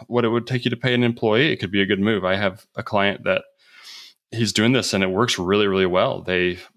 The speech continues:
they have a, they negotiate a great deal for outsourcing, and the company does a lot, including covering phones and everything whenever they're out of the office. So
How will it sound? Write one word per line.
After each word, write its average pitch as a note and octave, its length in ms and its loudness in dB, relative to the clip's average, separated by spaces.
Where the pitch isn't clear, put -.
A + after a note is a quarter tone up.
they G2+ 160 -6
have F#2+ 180 -2
a, F#2 200 0
they G#2 100 -2
negotiate G2 460 0
a F#2 60 0
great G2+ 360 -2
deal A2 480 2
for G2+ 600 0
outsourcing, A2+ 680 0
and F2+ 340 -2
the - 80 -8
company G2+ 320 -2
does F#2 220 0
a F#2 40 2
lot, F#2 520 0
including G2 480 -2
covering F#2+ 420 -2
phones G2+ 400 0
and G2+ 80 -4
everything G2+ 320 -2
whenever G2 240 0
they're F2+ 180 -2
out F#2+ 120 0
of G2+ 40 -2
the G2+ 60 2
office. G2 420 0
So F2+ 260 0